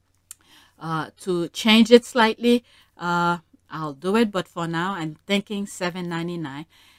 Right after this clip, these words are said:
And if you guys wanna donate to this channel, and then, um, if you wanna, uh, donate less, you could go on PayPal and donate. If you wanna donate more, hey, the, it's PayPal. But seven ninety-nine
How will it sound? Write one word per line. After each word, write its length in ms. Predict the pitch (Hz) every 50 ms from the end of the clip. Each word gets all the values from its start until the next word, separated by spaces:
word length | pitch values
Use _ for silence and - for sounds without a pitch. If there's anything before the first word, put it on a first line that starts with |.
| _ _ _
And 380 | 151 165 170 165 165 170 165 -
if 220 | - 180 - -
you 60 | 185
guys 300 | 170 175 165 165 165 165
wanna 320 | 170 170 165 165 156 160 156
donate 520 | 143 165 160 156 156 156 165 196 240 - _ _ -
to 140 | - 196
this 240 | 165 160 180 208 -
channel, 420 | - - 156 147 151 160 180 202 131 123 - _ _ _ _ _ - - _ _ -
and 240 | 196 208 208 190
then, 420 | 175 196 196 190 190 185 190 185 - -
um, 380 | 185 185 180 180 175 175 160 -
if 200 | - 208 - -
you 60 | 226
wanna, 340 | 214 208 202 196 196 185 180 _ _ _ _ _ _ _ _
uh, 400 | - 165 160 156 156 156 156 160 _ _ _ _
donate 480 | 165 - 190 190 185 180 185 190 - -
less, 360 | 180 202 240 285 285 - - -
you 100 | 214 208
could 160 | - - 202 170
go 380 | 196 190 185 185 185 196 - -
on 360 | 180 170 170 165 165 165 165
PayPal 640 | - - 220 240 247 - 247 247 247 247 254 254 - _ _ _ _ _ _ _
and 400 | 160 165 160 156 156 160 160 143
donate. 420 | 139 170 160 151 147 147 165 185 -
If 160 | 220 202 - 202
you 60 | 202
wanna 200 | 202 208 208 208
donate 380 | 196 220 220 226 220 220 -
more, 320 | - 226 226 233 240 247 - _ _ _ _ _ _ _ _ _ _ _ _
hey, 260 | 165 170 165 151 156 - _
the, 180 | - 160 165 165 - _
it's 220 | - 175 175 - -
PayPal. 480 | - 170 156 147 - 147 127 127 135
But 160 | 160 160 160 -
seven 380 | - - 208 202 214 214 208
ninety-nine 540 | 196 180 185 190 180 165 165 156 156 160 165